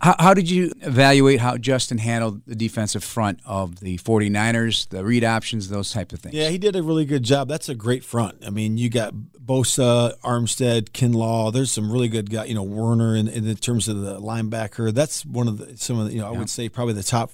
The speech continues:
Speaker 2: one of the top five defenses fronts in football. So, um, I thought our gu-, our guys did well.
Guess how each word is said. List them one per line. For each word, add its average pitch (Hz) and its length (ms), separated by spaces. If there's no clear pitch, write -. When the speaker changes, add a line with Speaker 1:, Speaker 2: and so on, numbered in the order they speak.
Speaker 2:
one 117 160
of 98 80
the - 60
top 113 180
five 113 400
defenses 107 600
fronts - 540
in 104 120
football. 92 480
So, 95 380
um, 101 400
I 113 60
thought 123 180
our 117 120
gu-, 120 220
our 113 100
guys 120 240
did 113 120
well. 120 500